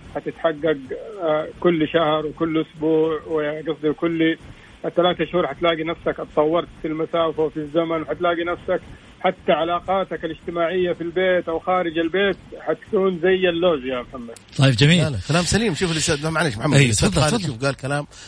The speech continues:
Speaker 3: صراحة، كلام علمي ومثقف. أنا قبل فترة كنت مع أحد المدربين قال لي: "شوف، إذا أنت جاي على أساس والله تنزين وزن، روح بيتك أحسن لك،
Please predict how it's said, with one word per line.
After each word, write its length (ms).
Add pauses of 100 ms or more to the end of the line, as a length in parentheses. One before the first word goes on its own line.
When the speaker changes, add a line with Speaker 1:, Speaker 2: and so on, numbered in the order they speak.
Speaker 3:
صراحة، 640
كلام 340
علمي 240
ومثقف. 600
أنا 220
قبل 260
فترة 360 (360)
كنت 120
مع 100
أحد 200
المدربين 440
قال 120
لي: 60
"شوف، 320
إذا 160
أنت 140
جاي 300
على 100
أساس 220
والله 160
تنزين 360
وزن، 280 (340)
روح 120
بيتك 320
أحسن 320
لك، 80